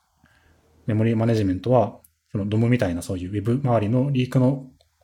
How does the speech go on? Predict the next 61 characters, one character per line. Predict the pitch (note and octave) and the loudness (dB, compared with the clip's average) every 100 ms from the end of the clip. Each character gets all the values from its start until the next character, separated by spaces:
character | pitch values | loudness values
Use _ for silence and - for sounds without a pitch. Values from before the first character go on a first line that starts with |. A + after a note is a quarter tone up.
| _ _ _ _ _ _ _ _ _ | _ _ _ _ _ _ _ _ _
温 | B2 | 0
床 | A#2+ C#3+ C3 | 2 4 6
に | |
な | C3+ | 4
っ | C#3+ | 2
て | C#3+ | 0
い | G#2 | 0
る | |
も | G2+ G#2 | 0 0
の | A2 | 0
の | C3 | 0
メ | C3+ | 0
モ | A2+ | 0
リ | A#2+ | 0
ー | |
マ | B2 | 2
ネ | A#2+ | 0
ジ | G2 | 0
メ | F2+ | -4
ン | F2+ | -2
ト | B2+ | 0
は、 | A2 - - _ _ | 0 -2 -14 _ _
ラ | A2+ | -12
ス | - | -6
ト | A#2+ | -2
の | |
メ | A2 | 0
モ | A2+ | 0
リ | A2+ C3+ - | -2 -4 -4
ー | |
マ | B2+ | 0
ネ | C3 | 2
ジ | |
メ | B2 | 2
ン | |
ト | B2 | 2
が | B2+ | 4
う | |
ま | C#3+ | 4
く | B2+ | 6
い | |
く | C#3+ | 4
の | |
か | C#3+ | 4
っ | C#3+ - | 0 -2
て | |
思 | B2+ | -2
っ | C#3+ | 2
て | C#3 | 2
み | C#3+ | 4
た | B2 | 4
ら、 | |
ま | B2 F2+ - - - - - | 2 0 -8 -20 -20 -18 0
あ、 | |
全 | C#3+ | 4
然 | F#3+ C#3+ | 4 4
使 | - | 0
っ | F3 | -4
て | - | 0
な | D3+ | -2
い。 | - | -2